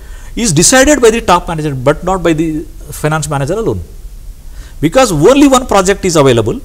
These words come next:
The selection criteria or decision criteria will be in the hands of top management, because the ba-, finance manager has to consider the payback period as per the management expectations.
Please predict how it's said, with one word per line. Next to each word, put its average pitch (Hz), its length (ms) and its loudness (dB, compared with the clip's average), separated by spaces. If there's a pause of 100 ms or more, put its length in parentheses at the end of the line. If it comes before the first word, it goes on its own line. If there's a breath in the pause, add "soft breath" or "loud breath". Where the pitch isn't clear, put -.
(680 soft breath)
The 190 100 0
selection 240 480 2
criteria 190 560 0
or 160 80 -2
decision 202 360 -2
criteria 185 540 0
will 185 180 -4
be 190 160 -2
in 180 60 -2
the 185 80 2
hands 170 320 -4
of 185 140 -4
top 156 180 -2
management, 113 400 -6 (480 loud breath)
because 190 400 0 (160)
the 151 160 -4
ba-, 151 280 2
finance 202 280 -2
manager 220 340 2
has 160 280 2
to 285 80 0
consider 196 520 2 (360 loud breath)
the 127 80 -2
payback 190 440 4
period 156 300 4
as 202 200 2
per 202 120 0
the 220 100 -2
management 175 440 0 (140)
expectations. - 920 -10